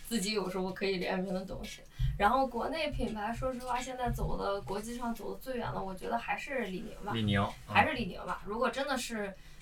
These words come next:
Speaker 1: 有一个能跟国际奢侈品联名的，可能还得是李宁。
Speaker 2: 比如说那个韦德之道八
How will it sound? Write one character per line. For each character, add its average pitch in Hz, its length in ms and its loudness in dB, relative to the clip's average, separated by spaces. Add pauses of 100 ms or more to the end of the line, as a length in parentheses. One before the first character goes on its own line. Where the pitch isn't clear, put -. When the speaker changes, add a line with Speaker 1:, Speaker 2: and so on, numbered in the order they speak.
Speaker 1:
有 196 200 2
一 185 140 -2
个 233 140 4
能 220 240 2
跟 262 180 6
国 202 160 -2
际 202 80 -6
奢 202 180 -2
侈 196 80 -4
品 180 200 -4
联 180 180 -4
名 180 260 -2
的， 180 120 -2
可 - 180 -12
能 180 140 -4
还 - 240 -2
得 180 100 -2
是 - 140 -8
李 160 80 -8
宁。 - 100 -14
Speaker 2:
比 - 80 -12
如 151 140 12
说 208 80 10
那 175 160 10
个 131 100 8
韦 107 160 8
德 123 100 10
之 185 120 8
道 165 180 12
八 170 340 10